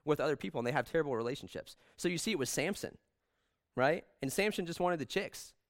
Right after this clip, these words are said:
dude, and didn't care about God. And at the end of his life, he kills himself. Like, he had a great calling on his life from God, and then wanted to chase women,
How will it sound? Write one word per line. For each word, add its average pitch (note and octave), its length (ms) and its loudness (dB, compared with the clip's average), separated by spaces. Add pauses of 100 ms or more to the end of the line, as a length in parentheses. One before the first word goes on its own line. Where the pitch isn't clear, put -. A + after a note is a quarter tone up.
(180)
dude, A#2 260 -2 (420)
and D#3 140 2
didn't G3+ 180 4
care G#3 240 2
about C#3 380 6 (140)
God. C#3+ 340 4 (680)
And E3+ 120 2
at F3+ 100 4
the G3 100 0
end A3 80 2
of G3 60 0
his E3+ 100 0
life, A3+ 220 -2
he D#3 60 -4
kills B3+ 360 2
himself. - 540 -6 (420)
Like, E3 140 2
he D#4+ 60 2
had B3+ 80 4
a F3 40 2
great F#3 280 2
calling G#3+ 340 0
on D#3 60 2
his B2 120 -2
life D#3 200 0
from B2+ 140 -4
God, C3 300 0 (480)
and F3 200 6
then E3+ 240 4 (300)
wanted F#3+ 320 2
to F3 100 2
chase G#3 420 0
women, E3 420 2